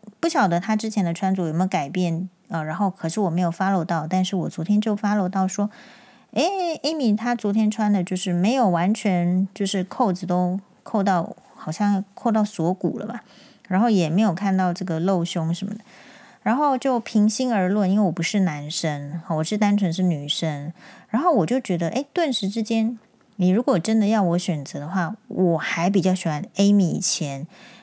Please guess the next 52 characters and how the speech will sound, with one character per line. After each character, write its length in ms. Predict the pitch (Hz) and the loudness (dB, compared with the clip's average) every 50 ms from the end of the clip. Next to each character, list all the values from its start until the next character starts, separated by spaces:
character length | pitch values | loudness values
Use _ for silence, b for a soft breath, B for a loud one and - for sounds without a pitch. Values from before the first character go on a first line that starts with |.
| B B _ | B B _
就 120 | - 208 | -4 -2
是 120 | 202 214 196 | -2 0 -2
穿 300 | - - 208 196 202 196 | 0 0 2 2 2 2
着 180 | - 170 156 | 2 0 -2
是 140 | 151 - 196 | 0 -2 -4
比 160 | 190 - 151 | -2 -2 -4
较 400 | - - 185 180 170 160 151 - - 294 | 0 0 0 2 2 0 -2 -4 -8 -6
性 380 | 240 - - - 240 202 170 - | -4 -2 0 2 2 2 2 2
感， 260 | - - - - - 233 220 - - - - _ _ - - | -2 -4 -6 -6 -8 -12 -14 -16 -18 -20 -20 _ _ -12 -10
然 240 | 180 147 147 151 | -8 -8 -6 -4
后 460 | 175 185 185 180 175 165 160 170 185 185 - _ _ _ _ _ _ _ _ _ _ _ _ _ _ - - | 0 2 4 4 4 4 2 0 -2 -4 -6 _ _ _ _ _ _ _ _ _ _ _ _ _ _ -20 -16
是 160 | - - - | -6 -4 -4
可 140 | 214 - 220 | 0 2 2
以 80 | 190 185 | 2 2
展 200 | 180 175 151 160 | 2 0 0 2
露 140 | 190 196 185 | 2 0 2
出 160 | - 196 185 | 2 0 -2
她 240 | 190 - 185 185 185 | 0 0 0 0 0
身 260 | - - 185 190 202 | 2 2 2 2 2
体， 300 | 208 196 - - 220 - _ _ | 2 -2 -4 -4 -8 -10 _ _
啊， 160 | - - - B B B B B B B B | -8 -8 -8 B B B B B B B B
就 80 | 190 180 | -2 -2
是 40 | |
说 340 | 175 - 196 175 170 180 180 | 0 2 2 2 2 2 0
身 240 | 185 - 220 208 214 | 2 4 4 4 4
材 200 | 208 - 185 156 | 2 0 -2 -2
上 200 | 160 - 190 180 | 0 0 0 2
的 80 | 165 156 | 0 0
优 260 | 160 196 202 202 214 | 0 2 2 2 2
势 200 | 214 269 - 202 | 2 2 0 0
的 120 | 175 156 | -2 0
那 140 | 160 175 175 | 0 0 0
种 180 | 165 156 180 180 | 0 0 -2 -4
穿 400 | - - - 185 175 170 175 185 | -4 -2 -2 0 2 2 0 0
着。 160 | - - - - - B B B B B B B B B B B | -2 -6 -8 -8 -10 B B B B B B B B B B B
那 100 | 311 339 | -2 2
反 140 | 330 269 196 | 4 4 4
而 160 | 170 165 170 | 4 4 2
她 200 | 185 - - 254 | -2 -2 -4 -4
昨 200 | 247 - 196 185 | 0 2 0 2
天 140 | 202 226 208 | 4 4 4
的 100 | 202 185 | 4 2
穿 240 | - - 190 196 190 | 2 2 2 2 2
着， 140 | 190 175 | 2 0
我 100 | 165 175 | -2 0
就 140 | - - 196 | 0 0 2
会 80 | 202 196 | 2 0
觉 160 | 190 175 156 | 0 -2 -4
得 120 | 165 156 | -4 -4
这 120 | 160 - 214 | -4 -4 -2
个 140 | 214 196 185 | 0 0 -2
是， 400 | - - 196 185 175 175 190 | -2 -2 -2 0 0 0 -2